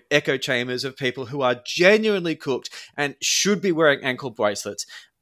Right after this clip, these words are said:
there's a whole other side of politics, which I believe you follow quite closely, that actually, um, is real and, like, matters, uh, like, in reality.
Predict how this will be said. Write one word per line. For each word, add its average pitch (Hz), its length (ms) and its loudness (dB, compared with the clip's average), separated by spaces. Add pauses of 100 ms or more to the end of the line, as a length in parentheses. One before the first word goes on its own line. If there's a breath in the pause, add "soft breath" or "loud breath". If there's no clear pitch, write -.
(160)
there's 156 360 10
a 147 60 10
whole 220 400 8
other 208 220 4
side 139 300 4
of 107 80 -6
politics, 107 600 -4
which 160 140 -2
I 156 80 6
believe 151 300 4
you 185 100 -2
follow 120 260 2
quite 117 220 0
closely, 117 460 -2 (220 loud breath)
that 165 100 6
actually, 202 560 6
um, 127 480 2 (220)
is 131 160 -4
real 208 260 4 (180)
and, 147 100 0
like, 131 180 0
matters, 147 640 4
uh, 147 160 6 (220)
like, 139 160 2
in 143 100 -2
reality. 113 520 4